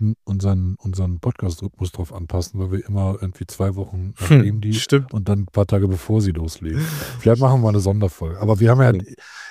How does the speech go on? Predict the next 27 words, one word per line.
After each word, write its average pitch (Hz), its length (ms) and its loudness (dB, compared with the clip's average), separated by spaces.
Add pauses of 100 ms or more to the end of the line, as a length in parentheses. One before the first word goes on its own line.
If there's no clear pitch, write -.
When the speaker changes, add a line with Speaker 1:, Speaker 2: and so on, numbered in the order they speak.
Speaker 1:
eh 139 140 4
demnächst, 123 400 6
ohne 123 180 0
was 110 140 0
zu 117 100 -8
verraten, 110 380 0
im 98 80 -2
Podcast - 340 -6
was 92 140 -6
Großes 113 480 2
vor, 98 440 -10
ne? 123 220 -2 (180)
Große 92 520 -10
Sachen, 78 420 -12
Speaker 2:
Mhm, 104 540 4
Speaker 1:
die 95 40 -4
einem, 98 300 0
Speaker 2:
mhm, 98 80 0
Speaker 1:
die 98 200 -8
Speaker 2:
mhm. 101 260 -6 (120)
Speaker 1:
ihren, 95 360 -10
ihre 90 180 -6
Schatten, 92 500 -6
ihre 87 280 -6 (400)
Tonschatten 117 500 0
vorauswerfen. 92 680 -4
Speaker 2:
<laughs> 107 760 -2